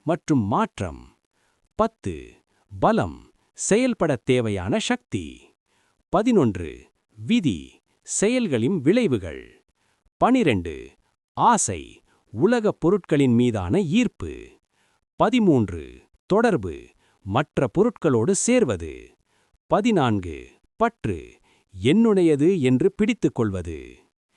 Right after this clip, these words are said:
இந்த முப்பது விஷயங்களும் ஒன்று சேரும்போதுதான் ஒரு உயிர் அல்லது ஆளுமை உருவாகிறது. இவை ஒவ்வொன்றும் நொடிக்கு நொடி மாறக்கூடியவை. ஓடிக்கொண்டிருக்கும்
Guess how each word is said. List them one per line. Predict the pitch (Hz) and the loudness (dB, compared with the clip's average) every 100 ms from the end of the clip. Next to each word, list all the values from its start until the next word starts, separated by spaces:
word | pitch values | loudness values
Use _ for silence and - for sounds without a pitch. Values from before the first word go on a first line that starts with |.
| _ _ _ | _ _ _
இந்த | 175 208 170 | 0 2 2
முப்பது | 110 202 - 254 180 | 2 0 0 0 2
விஷயங்களும் | 123 131 190 175 139 123 117 90 | 0 2 2 4 4 2 2 0
ஒன்று | 117 220 196 - | 2 2 2 2
சேரும்போதுதான் | 156 175 143 127 110 107 117 101 85 _ _ | 4 4 4 2 2 0 0 -2 -8 _ _
ஒரு | 139 151 113 | 2 4 4
உயிர் | 120 226 240 226 - | 2 2 2 -2 -2
அல்லது | 147 156 127 113 | 2 4 2 0
ஆளுமை | - 165 226 139 131 | 0 2 2 2 2
உருவாகிறது. | 208 202 240 190 117 104 90 82 64 64 _ _ _ _ | 2 2 4 2 2 -4 -6 -10 -12 -20 _ _ _ _
இவை | 160 156 123 | 2 4 4
ஒவ்வொன்றும் | 92 117 214 214 196 131 127 104 95 | 2 2 2 4 4 4 2 2 0
நொடிக்கு | 117 220 247 - 151 | 4 4 2 2 4
நொடி | 120 113 | 4 2
மாறக்கூடியவை. | 95 92 180 214 - 131 113 104 92 82 64 62 _ _ _ _ - 98 | 0 0 0 0 -2 -2 0 -2 -4 -10 -14 -20 _ _ _ _ -10 2
ஓடிக்கொண்டிருக்கும் | 208 262 220 180 160 143 123 - | 2 2 0 2 2 2 0 -2